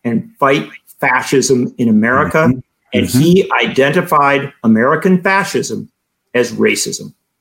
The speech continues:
Speaker 2: Mm-hmm. So, um, I wanna go to the vision and then ask you a, a question about why this, this, this was a key decision point that affected the rest of the <laughs> century of our politics. But I want you to first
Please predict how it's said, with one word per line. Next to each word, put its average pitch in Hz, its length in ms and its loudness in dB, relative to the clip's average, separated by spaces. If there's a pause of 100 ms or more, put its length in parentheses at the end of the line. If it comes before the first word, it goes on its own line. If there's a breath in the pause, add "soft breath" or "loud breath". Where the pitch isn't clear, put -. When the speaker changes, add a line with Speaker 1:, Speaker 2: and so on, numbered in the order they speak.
Speaker 2:
Mm-hmm. 120 400 0 (880 loud breath)
So, 190 440 0
um, 170 400 0 (120)
I 170 80 -2
wanna 202 180 0
go 185 160 2
to 185 120 -4
the 139 120 0
vision 127 500 0
and 135 200 2
then 127 160 0
ask 117 340 -4
you 117 340 0
a, 123 140 -4 (160)
a 120 40 -6
question 127 420 -2
about 120 520 -2
why 107 640 0
this, 113 420 -2 (260)
this, - 300 -2 (160)
this 131 160 -2
was 110 120 0
a 113 80 0
key 120 380 0
decision 107 560 -2
point 92 460 -4
that 101 160 -2
affected 98 400 -6
the 98 80 -2
rest 95 240 -4
of 101 60 -2
the - 60 -8
<laughs> - 140 -2
century 147 260 0
of 117 60 -2
our 107 100 -4
politics. 104 360 -4
But 156 100 -2
I 160 40 0
want 220 180 2
you 214 60 4
to 180 60 0
first 139 400 -2